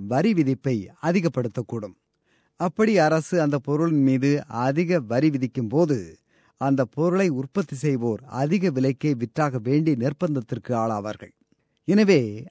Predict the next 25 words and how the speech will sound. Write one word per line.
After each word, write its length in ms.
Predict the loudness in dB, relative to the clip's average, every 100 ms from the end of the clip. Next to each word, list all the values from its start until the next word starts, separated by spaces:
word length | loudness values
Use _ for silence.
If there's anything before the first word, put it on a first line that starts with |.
| -8
அந்த 220 | -4 -4
பொருளை 500 | -2 -2 0 2 2
வாங்குவோரின் 760 | 2 2 2 2 2 2 2
எண்ணிக்கை 520 | 2 2 0 0 0 0 -2
குறையக்கூடும், 640 | 0 0 -2 0 2 2
அல்லது 460 | 2 2 2 0 0
இரண்டு 380 | 2 2 2
வாங்குகின்றவர்கள் 840 | 2 0 0 0 0 0 0 -2 -2 _ _
விலை 380 | -6 0 4 4
அதிகம் 320 | 4 2 2
இருப்பதால் 460 | 0 0 0 2 2
ஒன்றே 420 | 0 -2 2 2
போதும் 300 | 0 -2 0
என்று 200 | 2 2
வாங்கக்கூடும். 540 | 0 -2 -6 -8 -6 -4
இப்படி 400 | 0 0 0 -2 _ _ -2
வாங்குவோர், 560 | 4 4 4 2 0 0 -4 -2 0
நுகர்வோரின் 600 | 2 2 2 4 4 2
எண்ணிக்கை 460 | 2 0 0 -2 -2
குறையக்கூடும், 640 | 0 0 0 0 -2 0 -4 _
அல்லது 260 | -4 -2 0
அந்த 200 | 0 -2
பொருளின் 420 | -2 0 2 2
எண்ணிக்கை 580 | 2 0 2 2 0 -2 -2
குறையக்கூடும். 540 | -4 -4 -6 -10 -12